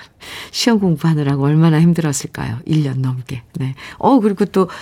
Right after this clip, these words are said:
합격 기원 선물을 보내주신 사장님께도 참, 그 사장님 마음 참 고맙네요. 공팔이구님, 아드님 내일 시험 화이팅입니다. <laughs> 커피 보내드릴게요.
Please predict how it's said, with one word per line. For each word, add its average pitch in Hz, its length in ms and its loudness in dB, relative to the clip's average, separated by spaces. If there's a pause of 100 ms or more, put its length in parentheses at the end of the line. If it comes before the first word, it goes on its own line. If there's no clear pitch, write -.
(100)
합격 285 380 -2
기원 208 400 4
선물을 233 440 2
보내주신 156 520 2
사장님께도 151 760 0
참, 135 180 -4 (560)
그 151 260 -4
사장님 135 460 0
마음 131 220 0 (100)
참 165 280 -2
고맙네요. 131 680 0 (460)
공팔이구님, 165 880 2 (600)
아드님 139 420 0 (120)
내일 147 240 2
시험 170 420 2 (160)
화이팅입니다. 202 680 4 (460)
<laughs> - 400 -10
커피 269 280 0
보내드릴게요. 160 960 2